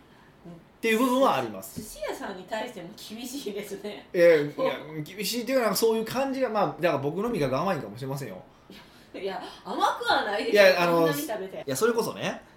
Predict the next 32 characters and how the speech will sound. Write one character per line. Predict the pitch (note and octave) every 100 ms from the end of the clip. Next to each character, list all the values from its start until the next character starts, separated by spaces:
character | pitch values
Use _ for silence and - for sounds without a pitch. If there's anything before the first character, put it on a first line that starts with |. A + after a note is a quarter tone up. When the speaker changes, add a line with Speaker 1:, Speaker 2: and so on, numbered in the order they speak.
| - _ _ -
Speaker 2:
あ | G2 F#2+
の、 | F#2 F#2 F2+ F2+ F#2
有 | C#3 E3+
名 | D#3
な |
話 | A2+ G#2 F#2
が | F2+
あ |
っ | E2+
て、 | - C#3+ A2+ - -
あ |
の、 | A#2 A2+
ジ | G3
ョ |
エ | D4
ル・ |
ロ | D4
ブ | C#4
シ | -
ョ | G#2+
ン |
っ |
て | F2+
あ |
る | F2+
じ | G2
ゃ |
な | D#2
い |
で | -
す |
か。 | -